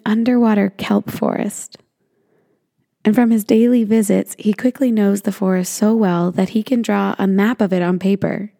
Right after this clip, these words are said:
and in his head. He befriended the wilderness.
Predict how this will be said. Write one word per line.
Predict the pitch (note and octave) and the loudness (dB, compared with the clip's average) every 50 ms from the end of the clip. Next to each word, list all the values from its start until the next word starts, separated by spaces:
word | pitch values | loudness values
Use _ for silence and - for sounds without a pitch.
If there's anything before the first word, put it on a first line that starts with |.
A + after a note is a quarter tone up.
| _ - | _ -2
and | G#3 A3 G#3+ G3+ | 0 2 2 2
in | G3+ F#3 | 2 2
his | F3+ F3 - | 2 0 0
head. | G3 F#3 - - - G#3 A#3 _ _ _ _ - - - - _ _ _ _ _ _ _ _ _ _ _ _ _ _ _ _ _ _ _ _ _ _ _ _ _ _ | 0 -2 -2 -4 -6 -14 -20 _ _ _ _ -20 -20 -20 -20 _ _ _ _ _ _ _ _ _ _ _ _ _ _ _ _ _ _ _ _ _ _ _ _ _ _
He | _ - C4 | _ -2 0
befriended | A#3 A3+ C4+ - - B3+ B3 C4 C4 C4 A#3+ B3 A#3 G3 G3 | 2 2 0 0 0 0 0 0 0 0 2 0 0 2 2
the | A3 G#3+ | 2 4
wilderness. | G3+ G3+ G3+ G#3 G#3 G3+ G3 F#3 E3 D3 - - - - - | 4 4 4 4 4 2 2 2 0 -2 -6 -10 -14 -16 -18